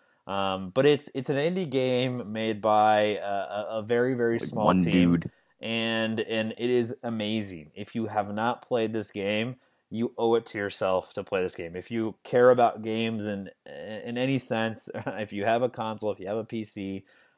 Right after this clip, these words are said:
Speaker 1: you have to get this game. Which brings me to my next
Speaker 2: It,
Speaker 1: point.
Speaker 2: it's,
Speaker 1: This, this
Speaker 2: it's,
Speaker 1: launched
Speaker 2: it's
Speaker 1: on
Speaker 2: a
Speaker 1: Xbox
Speaker 2: game
Speaker 1: Live.
Speaker 2: made for, for gamers,
Speaker 1: It
Speaker 2: you
Speaker 1: is
Speaker 2: know,
Speaker 1: a,
Speaker 2: it's
Speaker 1: it, that's, that's the, that's a, that's a great way to say it. It is a game made for gamers. So,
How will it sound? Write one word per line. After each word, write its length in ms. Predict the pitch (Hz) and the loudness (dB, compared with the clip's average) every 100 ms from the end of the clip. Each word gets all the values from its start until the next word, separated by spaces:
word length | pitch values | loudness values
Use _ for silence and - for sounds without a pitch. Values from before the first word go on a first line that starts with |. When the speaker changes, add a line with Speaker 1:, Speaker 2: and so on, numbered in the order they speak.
| - | -10
Speaker 1:
you 140 | 104 | 2
have 180 | 110 101 | 4 4
to 80 | 101 | 0
get 160 | 95 | -2
this 140 | 98 - | -4 -6
game. 260 | 95 82 78 _ - | -4 -4 -6 _ 0
Which 180 | 143 143 | 0 6
brings 180 | 185 | 8
me 40 | 185 | 8
to 60 | |
my 60 | 151 | 6
next 140 | 131 | 6
Speaker 2:
It, 40 | 131 | 4
Speaker 1:
point. 120 | - | 2
Speaker 2:
it's, 80 | 139 | 2
Speaker 1:
This, 120 | 143 | 0
this 100 | 156 160 | 0 2
Speaker 2:
it's, 40 | |
Speaker 1:
launched 260 | 151 190 - | 6 6 6
Speaker 2:
it's 100 | 160 | 6
Speaker 1:
on 60 | |
Speaker 2:
a 20 | 151 | 4
Speaker 1:
Xbox 240 | 135 143 | 4 4
Speaker 2:
game 100 | 165 | 6
Speaker 1:
Live. 260 | 131 123 107 | 6 6 6
Speaker 2:
made 160 | 117 101 | 2 0
for, 380 | - 101 92 87 | -6 -4 -4 -6
for 220 | - 92 92 | -12 -12 -10
gamers, 360 | 78 50 - | -12 -14 -6
Speaker 1:
It 80 | 139 | 0
Speaker 2:
you 60 | 165 | 4
Speaker 1:
is 80 | |
Speaker 2:
know, 60 | 170 | 4
Speaker 1:
a, 40 | |
Speaker 2:
it's 240 | 151 165 185 | 2 2 0
Speaker 1:
it, 140 | - - | -2 -6
that's, 320 | 170 233 - | -2 -2 -4
that's 260 | - - - | -4 -4 -4
the, 260 | 147 139 113 | -2 -2 2
that's 240 | 135 - | 0 2
a, 60 | 135 | 0
that's 260 | 110 123 | 0 0
a 60 | 117 | 0
great 260 | 110 101 | 0 0
way 80 | 95 | 0
to 80 | 92 | -4
say 180 | - 82 | -4 -8
it. 60 | 85 | -4
It 80 | |
is 140 | 101 110 | -4 -2
a 80 | 110 | -4
game 340 | 101 98 95 | -2 -2 -2
made 200 | 92 90 | -4 -6
for 140 | - | -6
gamers. 360 | 90 90 87 87 | -8 -8 -8 -4
So, 320 | - 139 123 | 0 2 0